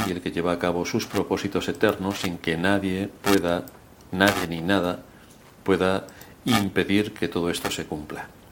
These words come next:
Y Dios lleva a cabo su voluntad soberana sobre todo lo que ocurre, tanto en la historia, con las grandes naciones y potencias, como también en la vida de cada ser humano. Aquí Salomón nos habla de dos sucesos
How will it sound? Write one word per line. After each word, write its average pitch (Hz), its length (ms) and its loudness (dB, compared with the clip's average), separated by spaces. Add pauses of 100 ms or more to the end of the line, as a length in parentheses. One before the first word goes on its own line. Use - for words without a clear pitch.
(500)
Y 110 80 0
Dios 104 240 4
lleva 95 300 4
a 85 80 0
cabo 90 240 4
su 82 140 -4
voluntad 80 360 -2
soberana 101 580 2 (760)
sobre 98 340 4
todo 131 200 6
lo 120 140 4
que - 80 0
ocurre, 87 400 -2
tanto 90 360 -2
en 92 80 0
la 92 80 0
historia, 143 540 4 (720)
con 90 200 -2
las 78 300 -4 (360)
grandes 107 460 4
naciones 98 480 -2
y 95 60 0
potencias, 131 760 0 (680)
como 101 200 2
también 101 320 2
en 120 100 4
la 98 80 4
vida 113 200 2
de 95 120 -2
cada 87 460 0
ser 90 200 -4
humano. 76 320 -8 (1500)
Aquí 104 200 6
Salomón 120 400 6
nos 110 160 0
habla 123 200 4
de 98 120 2
dos - 180 2
sucesos 135 600 0